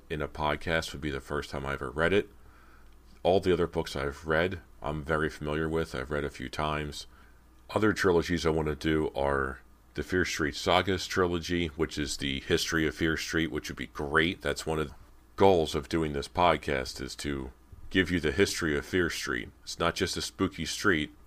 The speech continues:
There's some real history behind it. There's Simon Fear, there's his wife, there's the,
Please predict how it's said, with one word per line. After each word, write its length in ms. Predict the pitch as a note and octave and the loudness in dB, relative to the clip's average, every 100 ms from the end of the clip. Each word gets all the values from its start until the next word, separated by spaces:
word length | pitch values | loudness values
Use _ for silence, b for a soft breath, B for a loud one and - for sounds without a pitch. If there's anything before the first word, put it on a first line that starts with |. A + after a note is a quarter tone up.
| - | -6
There's 220 | D2+ C#2+ | -4 -4
some 220 | D2+ D2+ | -4 -2
real 200 | E2 D2+ | 0 0
history 340 | D2 D#2 - D2+ | 0 -2 -4 -6
behind 420 | - B1+ B1 B1 | -6 -6 -8 -8
it. 140 | A1 - b b b b | -12 -14 b b b b
There's 180 | - C#2+ | -6 -4
Simon 320 | - D#2 C#2+ | 0 0 0
Fear, 540 | C2 - E2+ E2 D#2+ - | -4 0 2 4 2 -2
there's 220 | - C#2 - | -6 -6 -6
his 180 | B1+ | -8
wife, 440 | D#2 E2+ D#2 D2 - | -2 0 0 -2 -4
there's 240 | C2+ C2 | -6 -4
the, 240 | C2 C2 | -6 -8